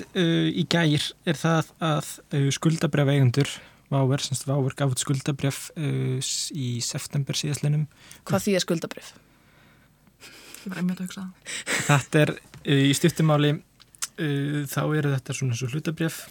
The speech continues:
Speaker 1: og þetta er eins og, eh, ef að ég, ég er að lána þér pening
Speaker 2: Já.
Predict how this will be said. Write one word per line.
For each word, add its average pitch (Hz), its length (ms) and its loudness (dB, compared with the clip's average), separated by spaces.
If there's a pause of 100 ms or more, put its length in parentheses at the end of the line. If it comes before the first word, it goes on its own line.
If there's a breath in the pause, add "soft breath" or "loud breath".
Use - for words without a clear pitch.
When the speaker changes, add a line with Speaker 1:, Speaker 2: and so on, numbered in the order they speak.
(440 soft breath)
Speaker 1:
og 131 180 -2
þetta 135 200 -2
er 127 60 -2
eins 127 140 -2
og, 127 200 -4 (1500 loud breath)
eh, 127 460 0 (960 loud breath)
ef 131 160 -4
að 131 160 0
ég, 139 260 0 (1000)
ég 151 340 -2
er 170 120 -6
að 143 120 -2
lána 160 300 0
þér 151 160 -4
pening 160 320 0 (400)
Speaker 2:
Já. 202 180 0